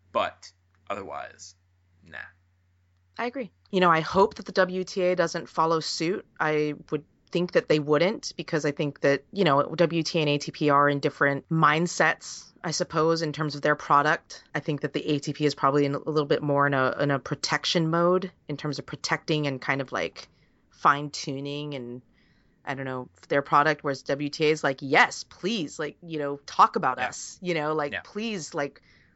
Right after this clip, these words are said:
Speaker 2: let that Sharapova gif go viral." Like, you know,
Speaker 1: Yeah.
Speaker 2: like, people are talking
Speaker 1: Let the photo of us sitting in Singapore
Speaker 2: Yeah.
Speaker 1: looking bitchy go viral.
Speaker 2: Yeah,
Speaker 1: Yeah.
Speaker 2: sure. You know, like, let's do it, you know, and, and, and I think that they're very smart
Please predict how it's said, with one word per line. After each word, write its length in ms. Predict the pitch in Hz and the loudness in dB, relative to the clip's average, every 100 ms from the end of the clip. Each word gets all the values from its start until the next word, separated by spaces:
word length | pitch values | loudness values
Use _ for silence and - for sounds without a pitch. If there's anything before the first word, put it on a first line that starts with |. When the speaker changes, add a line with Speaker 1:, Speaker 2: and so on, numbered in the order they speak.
| _ 165 | _ -2
Speaker 2:
let 220 | 156 - | -2 0
that 140 | 139 | -4
Sharapova 560 | - 160 147 156 151 139 | -2 -2 0 -2 -2 -2
gif 240 | 143 135 | -4 -4
go 160 | 147 135 | -2 0
viral." 560 | 131 123 110 104 - 170 - | 2 0 0 -6 -8 -12 -4
Like, 260 | 151 143 - | -4 -4 -6
you 100 | 156 | -4
know, 80 | 143 | -2
Speaker 1:
Yeah. 120 | 151 | 0
Speaker 2:
like, 220 | 151 131 | -2 -4
people 260 | - 147 156 | -8 -4 -2
are 40 | |
talking 260 | 160 - 151 | 0 -2 0
Speaker 1:
Let 140 | 156 | 0
the 60 | 170 | 0
photo 320 | 160 151 135 | 2 2 2
of 60 | |
us 120 | 127 - | 0 -2
sitting 220 | 139 120 | -4 -4
in 80 | 110 | -6
Singapore 680 | 127 110 - 110 104 101 - - | -8 -8 -6 -4 -2 -6 -10 -2
Speaker 2:
Yeah. 140 | - - - | -2 -4 -14
Speaker 1:
looking 260 | 104 110 | -14 -12
bitchy 340 | 104 107 - 92 | -8 -6 -6 -8
go 140 | 95 | -10
viral. 360 | 95 - 57 - | -12 -14 -12 -6
Speaker 2:
Yeah, 100 | 359 | -4
Speaker 1:
Yeah. 160 | 143 - | -4 -6
Speaker 2:
sure. 320 | - 294 - | -2 0 -2
You 120 | 196 | -4
know, 100 | 185 | -2
like, 140 | 190 170 | -2 0
let's 220 | 190 - | -2 0
do 180 | 165 262 | 0 0
it, 200 | - - - | -2 -8 -12
you 120 | 165 | -6
know, 200 | 160 170 | -2 -2
and, 160 | 160 156 | -2 -4
and, 280 | 156 160 | -6 -8
and 220 | - 156 151 | -6 -4 -6
I 60 | |
think 200 | 151 170 | -8 -6
that 120 | 160 | -6
they're 140 | - 151 | -4 -2
very 200 | 151 151 | -2 -2
smart 420 | - 151 135 | 0 2 2